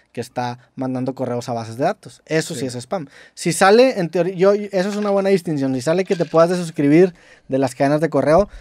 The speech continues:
Speaker 1: se,
Speaker 2: Ujú.
Speaker 1: no se ca-, no se clasificaría como spam porque es una cadena a la que te puedes suscribir. Cuando, cuando es un, un bot directo, creo que también ahí califica. Ahora, aparte de eso,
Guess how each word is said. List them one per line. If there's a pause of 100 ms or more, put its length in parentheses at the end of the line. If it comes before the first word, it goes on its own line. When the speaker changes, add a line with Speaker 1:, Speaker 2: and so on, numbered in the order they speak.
(180)
Speaker 1:
se,
Speaker 2:
Ujú.
Speaker 1:
no
se
ca-,
no
se
clasificaría
como
spam
porque (760)
es
una
cadena
a
la
que
te
puedes
suscribir.
Cuando,
cuando
es
un,
un
bot
directo, (420)
creo
que
también
ahí
califica.
Ahora, (520)
aparte
de
eso,